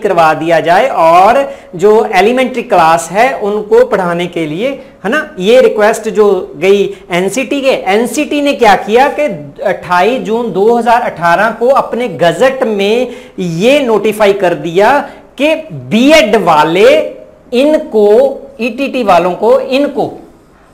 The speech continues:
अ, जो है एक से पाँच तक, यहाँ तक।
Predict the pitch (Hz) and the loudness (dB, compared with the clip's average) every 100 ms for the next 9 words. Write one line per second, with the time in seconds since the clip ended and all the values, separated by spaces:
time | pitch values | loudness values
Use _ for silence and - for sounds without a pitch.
0 | _ 175 175 185 202 151 190 214 190 214 | _ 2 4 4 2 -2 -2 0 2 2
1 | 262 - 196 208 233 - - 214 240 214 | 0 -4 -4 -2 -2 -4 -4 -2 -2 -2
2 | 185 170 - 156 - 196 190 180 175 170 | -2 -4 -6 -10 -10 -16 -8 -6 -4 -8
3 | 135 - | -10 -14